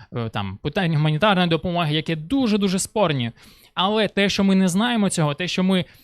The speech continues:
ніяк не діємо, не означає, що це на нас не впливає. Адже основи демократичного суспільства кажуть нам, що,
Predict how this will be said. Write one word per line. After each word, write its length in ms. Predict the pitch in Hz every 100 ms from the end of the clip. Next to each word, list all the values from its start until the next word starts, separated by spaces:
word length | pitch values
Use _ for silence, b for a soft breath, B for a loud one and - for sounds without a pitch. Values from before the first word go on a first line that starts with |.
| B
ніяк 340 | 165 175 185
не 80 | 175
діємо, 300 | 160 240 202
не 120 | 165
означає, 400 | 180 190 214 202
що 120 | 156 165
це 120 | 160
на 100 | 151
нас 180 | 151 160
не 60 |
впливає. 560 | 139 165 160 113 107 160 _ _ _ _ _ _
Адже 260 | - 180 180
основи 380 | 175 226 294 214
демократичного 580 | 185 185 175 269 - 196
суспільства 500 | 170 - 190 - 143
кажуть 280 | 254 240
нам, 140 | 185 170
що, 260 | - 185